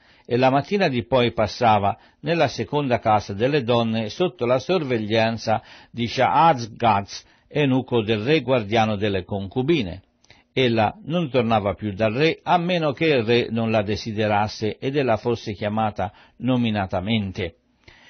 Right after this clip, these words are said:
E quando venne la volta per Ester, la figliuola di Abihail,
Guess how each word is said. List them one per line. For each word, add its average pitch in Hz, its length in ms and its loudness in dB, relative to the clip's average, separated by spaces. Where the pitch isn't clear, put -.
E 120 140 -4
quando 220 340 4
venne 120 420 2
la 101 140 4
volta 98 460 2
per 120 200 0
Ester, 107 480 -4
la 101 140 0
figliuola 107 640 0
di 104 260 -6
Abihail, 104 680 -2